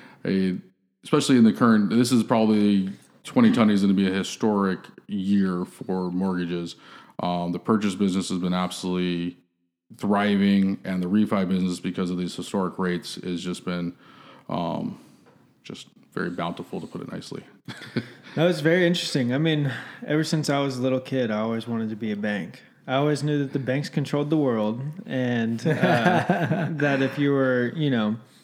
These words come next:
Speaker 2: if you're out there loaning money to the masses, um, that was a,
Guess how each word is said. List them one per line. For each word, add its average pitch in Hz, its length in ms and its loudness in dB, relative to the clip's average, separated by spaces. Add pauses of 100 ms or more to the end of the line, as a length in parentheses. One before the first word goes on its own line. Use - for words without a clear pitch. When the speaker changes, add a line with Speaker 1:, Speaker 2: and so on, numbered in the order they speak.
(300)
Speaker 2:
if - 160 -6
you're 135 160 2
out 127 160 0
there 127 180 0
loaning 120 400 -2
money 139 300 0
to 131 180 -6
the 113 80 -2
masses, 117 840 -2 (140)
um, 110 800 -6 (360)
that 120 120 -2
was 120 160 -2
a, 117 120 -6